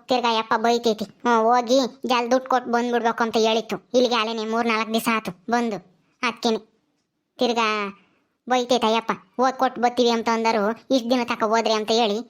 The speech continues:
ತಿರ್ಗಿ ಅಗ್ರಾಡತ್ತೆ. "ಅದಕ್ಕೆ ಹೋಗ್ತೀವಿ, ನಮ್ಗೇನು ಹೊಟ್ಟೆ ಹಸ್ತಿಲ್ಲ ಏನಿಲ್ಲ, ಅಲ್ಲೇ ಆವಾಗ್ಲೇ ಉಂಡಿದ್ವಲ್ಲ, ಹಾ? ಹೋಗ್ತೀವಿ ಸುಮ್ನಿರು." "ಅತ್ತೆ, ರಾಣಿನಾದ್ರೂನು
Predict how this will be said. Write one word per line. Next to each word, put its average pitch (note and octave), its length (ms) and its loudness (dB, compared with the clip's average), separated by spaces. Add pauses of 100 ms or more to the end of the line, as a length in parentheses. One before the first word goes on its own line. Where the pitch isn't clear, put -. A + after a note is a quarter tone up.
(220)
ತಿರ್ಗಿ A#3+ 220 -2
ಅಗ್ರಾಡತ್ತೆ. G#3+ 480 -2 (220)
"ಅದಕ್ಕೆ A3 240 0
ಹೋಗ್ತೀವಿ, A3+ 480 2 (340)
ನಮ್ಗೇನು A3 320 -2
ಹೊಟ್ಟೆ G3 200 -2
ಹಸ್ತಿಲ್ಲ G#3+ 260 0
ಏನಿಲ್ಲ, G#3 260 0
ಅಲ್ಲೇ G3 160 0
ಆವಾಗ್ಲೇ F#3+ 280 0
ಉಂಡಿದ್ವಲ್ಲ, G#3+ 480 0 (180)
ಹಾ? A#3+ 100 2 (520)
ಹೋಗ್ತೀವಿ C4+ 340 0
ಸುಮ್ನಿರು." C4+ 300 4 (840)
"ಅತ್ತೆ, C4 240 -2 (500)
ರಾಣಿನಾದ್ರೂನು C#4 680 0